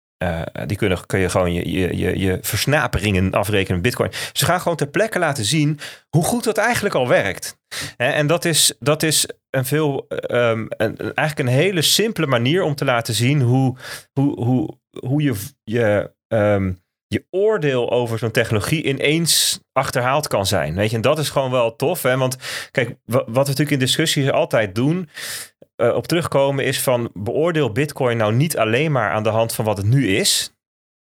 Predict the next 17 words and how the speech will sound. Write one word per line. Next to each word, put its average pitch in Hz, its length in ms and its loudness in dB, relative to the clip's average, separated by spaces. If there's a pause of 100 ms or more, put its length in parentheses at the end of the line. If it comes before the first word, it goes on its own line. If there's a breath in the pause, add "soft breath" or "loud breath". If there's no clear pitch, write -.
maar 120 420 -2 (140)
vo-, - 220 -2
vooral 139 520 0
ook 139 400 -2
heb 120 240 2
die 139 100 0
verbeeldingskracht 131 720 0
om 135 80 -2
te 123 100 -2
zien 135 180 2
van 135 140 0
wat 135 140 2
het 131 140 -8
ooit 147 220 0
kan 131 200 0
gaan 117 240 -2
zijn. 104 440 0